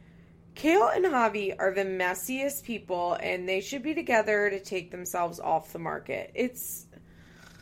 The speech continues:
they're such a mess. But anyway, Kale and Leah went to Hawaii together.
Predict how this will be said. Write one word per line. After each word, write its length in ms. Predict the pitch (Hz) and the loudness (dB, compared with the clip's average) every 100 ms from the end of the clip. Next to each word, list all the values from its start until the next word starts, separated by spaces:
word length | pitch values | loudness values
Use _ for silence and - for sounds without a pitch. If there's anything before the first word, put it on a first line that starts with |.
| - - - | -20 -12 -2
they're 160 | 277 | 0
such 320 | 285 226 190 | 0 -2 -2
a 60 | 185 | -2
mess. 440 | 170 - - - - - | -2 -6 -6 -8 -10 0
But 120 | 285 | 4
anyway, 380 | 294 294 277 247 | 4 4 2 2
Kale 360 | 240 - 247 262 | 0 -2 -2 0
and 100 | 269 | -2
Leah 220 | 262 247 | 0 0
went 220 | 233 226 | 2 0
to 100 | 233 | -2
Hawaii 440 | 226 247 190 170 175 | -2 2 4 4 2
together. 520 | 170 175 196 311 | 0 4 4 4